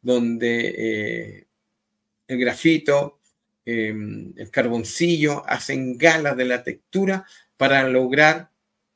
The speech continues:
llegar a ese nivel, eh, tec-, eh, de textura y para reflejar lo que era,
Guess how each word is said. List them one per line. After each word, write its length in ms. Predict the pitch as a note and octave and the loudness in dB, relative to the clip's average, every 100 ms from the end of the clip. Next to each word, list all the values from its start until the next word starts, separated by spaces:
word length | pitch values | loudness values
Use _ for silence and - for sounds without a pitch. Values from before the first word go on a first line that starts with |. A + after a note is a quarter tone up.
| _ - | _ -12
llegar 640 | A2+ B2 C3+ C#3 C#3 - _ | -2 2 6 6 4 -6 _
a 200 | - B2 | -6 0
ese 480 | C3 B2+ C#3+ C3+ - | 0 0 -4 -4 -8
nivel, 720 | A#2 A2+ A2+ A#2 B2+ C#3 C#3 - _ _ _ - | -12 -6 -4 0 2 2 -2 -10 _ _ _ -6
eh, 500 | A#2+ A#2 G#2+ G#2+ G#2 | 0 2 2 -2 -4
tec-, 220 | C#3+ D3 _ _ _ - | -6 -6 _ _ _ -12
eh, 220 | A#2 A2+ | -8 -6
de 160 | A2+ A#2 | -6 -4
textura 1040 | C3 B2+ _ _ - B3 D#3+ A#2+ A#2 - _ _ _ _ _ _ - | -4 -6 _ _ -2 2 4 2 -2 -12 _ _ _ _ _ _ -8
y 340 | C3+ B2 A#2+ A2+ A2 - _ _ - | -4 -2 -4 -6 -8 -14 _ _ -2
para 200 | C3+ B2 | 0 2
reflejar 640 | B2+ - A#2+ - D3 D3 | -2 -6 -4 0 0 0
lo 200 | B2 A#2 | -6 -6
que 200 | B2 B2 | -4 -2
era, 280 | A#2+ A#2+ | -2 -4